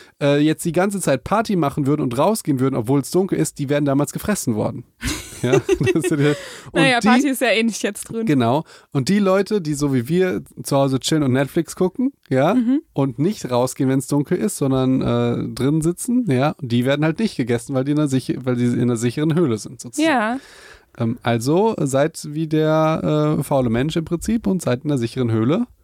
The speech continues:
Speaker 1: Ähm, also das, so kann man
Speaker 2: Ja.
Speaker 1: sich das ja auch so ein bisschen erklären, dass
Speaker 2: Aber
Speaker 1: es
Speaker 2: das
Speaker 1: uns
Speaker 2: hieß ja schon, dass man in der Zeit, wo es hell ist, das auch nutzen muss draußen.
Speaker 1: Das stimmt.
Speaker 2: Genau.
Speaker 1: Ich würd auch sagen, dass es so leicht gegen den Rhythmus ist,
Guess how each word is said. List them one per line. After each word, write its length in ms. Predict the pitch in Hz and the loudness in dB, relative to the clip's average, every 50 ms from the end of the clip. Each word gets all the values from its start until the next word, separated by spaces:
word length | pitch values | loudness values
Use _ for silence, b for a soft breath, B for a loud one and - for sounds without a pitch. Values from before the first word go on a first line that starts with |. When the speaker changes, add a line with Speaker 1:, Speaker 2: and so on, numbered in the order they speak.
| _ _ _ _ - | _ _ _ _ -4
Speaker 1:
Ähm, 120 | 143 147 | -2 0
also 200 | - 151 131 131 | 0 -2 -2 0
das, 260 | 123 170 170 - - | 0 -2 -2 -4 -6
so 160 | - 147 170 | -4 -4 -2
kann 140 | 175 - - | 0 2 2
man 80 | 302 269 | 2 4
Speaker 2:
Ja. 60 | 220 | 2
Speaker 1:
sich 100 | - 156 | 2 0
das 120 | 156 - | 0 -2
ja 120 | - 135 - | -2 -2 -2
auch 100 | 135 - | -4 -4
so 100 | - 135 | -4 -4
ein 40 | 131 | -4
bisschen 180 | 135 - 156 | -4 -4 -4
erklären, 380 | 135 - - - 131 143 147 B B B B B B B B B B | -4 -4 -2 -2 -2 -2 -2 B B B B B B B B B B
dass 200 | - 127 120 - | -4 -2 -2 0
Speaker 2:
Aber 120 | 240 240 | 0 2
Speaker 1:
es 40 | 254 | 2
Speaker 2:
das 120 | 247 247 262 | 2 2 2
Speaker 1:
uns 80 | 285 285 | 2 2
Speaker 2:
hieß 120 | 262 - | 0 0
ja 160 | 269 247 240 226 | 0 0 0 0
schon, 240 | - - 247 262 294 | 0 0 2 2 2
dass 180 | 302 302 285 | 2 0 0
man 140 | - 285 262 - | -2 -2 -2 -2
in 160 | - 247 254 | 0 2 2
der 140 | 262 262 254 | 2 2 0
Zeit, 380 | - - 262 240 226 208 185 220 | -2 -2 -2 -2 -2 -2 -6 -6
wo 160 | 214 214 233 | -2 -2 -2
es 120 | 254 - | 0 0
hell 180 | - 320 330 330 - 330 | 0 0 0 0 0 -2
ist, 280 | 392 - - - - - | -4 -4 -6 -10 -12 -8
das 180 | - 311 294 330 | -6 -4 -2 -2
auch 100 | 320 302 | 0 2
nutzen 340 | 311 302 247 - - 254 233 | 2 0 0 -2 -4 -6 -6
muss 200 | 214 208 - - | -6 -8 -12 -14
draußen. 540 | - 214 220 214 214 202 - 214 208 214 _ _ _ _ _ - - | -12 -10 -8 -8 -8 -10 -12 -12 -14 -14 _ _ _ _ _ -6 -4
Speaker 1:
Das 120 | 196 170 | -4 -4
stimmt. 380 | - - 143 113 - - - - - - - | -2 -2 -4 -4 -4 -6 -10 -16 -18 -18 -10
Speaker 2:
Genau. 380 | - 254 262 240 214 214 208 208 | -6 -4 -2 -2 -4 -4 -8 -8
Speaker 1:
Ich 140 | - - - | -8 -6 -2
würd 140 | - - - | -2 -2 0
auch 100 | 156 139 | -2 -2
sagen, 240 | - - 143 135 131 | 0 0 0 0 0
dass 140 | 131 - 127 | -2 -2 -4
es 100 | 117 - | -4 -2
so 60 | 123 | 0
leicht 260 | 120 120 123 120 - | 0 0 0 -2 -4
gegen 220 | - 127 117 117 | -4 -4 -2 0
den 240 | 117 120 117 113 117 | 0 0 0 0 -2
Rhythmus 440 | 117 113 - 131 - - 120 113 - | -4 -4 -6 -6 -6 -6 -8 -12 -12
ist, 320 | - - - - - - | -12 -12 -12 -12 -12 -14